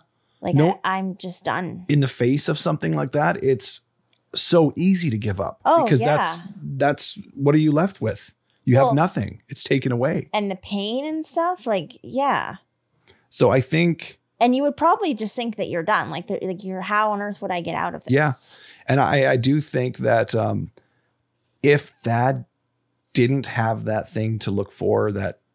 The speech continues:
Speaker 2: he was trying to save someone else, because he had concrete knowledge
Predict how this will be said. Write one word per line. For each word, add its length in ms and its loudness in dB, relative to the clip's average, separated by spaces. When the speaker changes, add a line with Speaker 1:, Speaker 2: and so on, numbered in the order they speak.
Speaker 2:
he 160 -6
was 140 -2
trying 260 0
to 60 -2
save 280 -2
someone 240 -4
else, 220 -4
because 280 -6
he 120 -2
had 340 0
concrete 880 2
knowledge 720 0